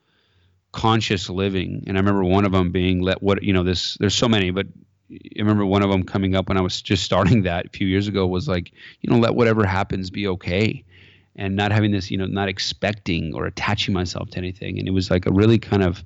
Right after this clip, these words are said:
it definitely redefined reality for me when I was doing that. Um, of course, I would say, uh,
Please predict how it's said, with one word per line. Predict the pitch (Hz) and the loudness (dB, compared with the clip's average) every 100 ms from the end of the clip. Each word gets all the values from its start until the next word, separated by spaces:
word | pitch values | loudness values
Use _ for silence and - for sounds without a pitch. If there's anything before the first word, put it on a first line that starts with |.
| - - | -20 -8
it | 104 107 | -4 0
definitely | 110 110 110 101 104 | 0 0 0 2 0
redefined | 92 101 98 | 0 0 2
reality | 92 90 101 101 | 4 4 4 2
for | 92 92 | 2 2
me | 92 | 4
when | 90 | 4
I | 90 | 4
was | 90 | 2
doing | - 90 85 | 0 2 4
that. | 87 95 - - - - - - _ | 4 4 2 -4 -20 -20 -20 -20 _
Um, | 98 92 92 85 80 82 - _ _ _ _ _ _ _ _ _ _ - 107 | -2 0 0 -2 -6 -8 -14 _ _ _ _ _ _ _ _ _ _ -4 -2
of | 98 | 0
course, | 107 104 98 | 4 4 4
I | 107 | 2
would | 98 95 | 2 0
say, | 110 104 101 101 95 - _ _ _ _ _ - - - - - - _ _ - | 0 2 2 0 -4 -12 _ _ _ _ _ -20 -20 -20 -20 -20 -20 _ _ -4
uh, | 113 110 101 90 | 0 0 0 -2